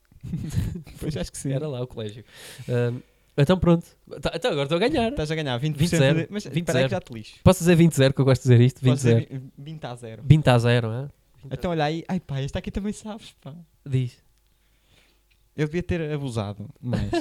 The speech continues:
Speaker 2: <laughs>
Speaker 1: tu abusaste.
Speaker 2: Eu fui de humor, pá. Eu fui perguntas de humor.
Speaker 1: Então olha aí.
Speaker 2: Anda.
Speaker 1: Em que cidade europeia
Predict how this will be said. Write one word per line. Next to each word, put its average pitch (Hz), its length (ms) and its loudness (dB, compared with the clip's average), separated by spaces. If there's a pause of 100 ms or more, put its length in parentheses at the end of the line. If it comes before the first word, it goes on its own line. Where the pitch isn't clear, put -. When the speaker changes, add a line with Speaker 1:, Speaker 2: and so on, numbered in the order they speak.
Speaker 2:
<laughs> 294 180 -12
Speaker 1:
tu 170 120 2
abusaste. 160 420 0
Speaker 2:
Eu 190 60 0
fui 220 120 -2
de 226 80 0
humor, 247 280 2
pá. 127 280 -6 (220)
Eu 131 80 0
fui 147 300 -6
perguntas 185 360 0
de 196 60 -4
humor. 220 240 -4 (340)
Speaker 1:
Então 151 220 -10
olha 127 160 -8
aí. 110 140 -16 (240)
Speaker 2:
Anda. 120 160 -14 (1800)
Speaker 1:
Em 95 100 0
que - 80 -8
cidade 113 300 0
europeia 143 520 -4